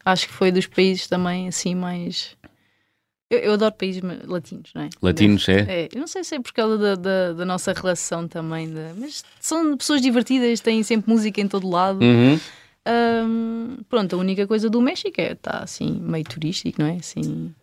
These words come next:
Speaker 1: com aqueles resorts gigantes ali na zona de Cancún, pronto, que é, é o que é.
Speaker 2: Tu fi-, tu fizeste carro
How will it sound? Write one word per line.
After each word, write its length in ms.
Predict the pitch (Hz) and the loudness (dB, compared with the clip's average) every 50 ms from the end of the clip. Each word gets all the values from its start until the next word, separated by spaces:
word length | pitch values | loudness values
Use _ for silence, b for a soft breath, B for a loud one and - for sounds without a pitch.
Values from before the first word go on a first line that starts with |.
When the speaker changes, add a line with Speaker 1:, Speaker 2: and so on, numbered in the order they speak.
| _ - - | _ -10 -4
Speaker 1:
com 300 | - 156 - - 143 139 | -2 -2 -2 -2 -4 -6
aqueles 420 | 151 - 156 151 - 160 - - | -8 -8 -8 -8 -6 -8 -10 -10
resorts 760 | - - 175 170 165 156 160 156 147 - - - - 175 165 | -4 0 0 2 2 4 2 2 2 0 -2 -2 -2 0 0
gigantes 680 | 156 160 156 156 156 156 156 156 160 - - - - _ _ - | 0 2 4 4 4 4 4 2 0 -4 -6 -8 -10 _ _ -6
ali 220 | 170 160 151 151 | -2 -2 0 0
na 180 | 151 147 147 147 | 0 0 0 0
zona 280 | 151 156 151 156 151 | 0 0 0 0 0
de 260 | 151 160 156 156 151 151 | -2 -2 -2 -4 -4 -2
Cancún, 500 | - - 160 160 160 - 190 226 262 277 - _ | -2 -2 -2 -2 -2 -2 -4 -4 -4 -4 -6 _
pronto, 320 | _ - 156 160 - - - _ | _ -12 -12 -12 -12 -16 -20 _
que 100 | - - | -12 -10
é, 520 | 131 135 - - - _ _ _ _ - | -10 -10 -10 -14 -18 _ _ _ _ -6
é 40 | 151 | -4
o 40 | 143 | -4
que 160 | - - - - | -4 -6 -8 -8
é. 100 | 277 285 - _ _ _ _ | -8 -8 -10 _ _ _ _
Speaker 2:
Tu 140 | - 98 90 | 4 4 4
fi-, 200 | - - - - | 4 4 2 2
tu 100 | - 87 | 0 -2
fizeste 420 | - 92 85 85 90 - - - - | 0 2 2 4 4 2 0 -4 -2
carro 440 | - 104 98 104 110 107 113 113 | 0 2 2 2 0 0 -4 -8